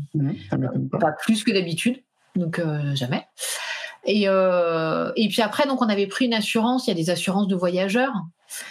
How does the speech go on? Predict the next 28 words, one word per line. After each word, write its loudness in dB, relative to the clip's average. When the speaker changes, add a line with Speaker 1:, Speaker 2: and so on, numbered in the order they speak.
Speaker 2:
Et 2
donc, 2
avec 2
ces 2
assurances, 2
en 4
tout -6
cas, 4
nous, 2
avec 0
celle 0
qu'on 2
avait 2
choisie, 0
euh, 4
il -2
y 2
a, 4
euh, 4
une 4
application 0
où 2
tu -4
peux 2
joindre 2
un 2
médecin 0
français 0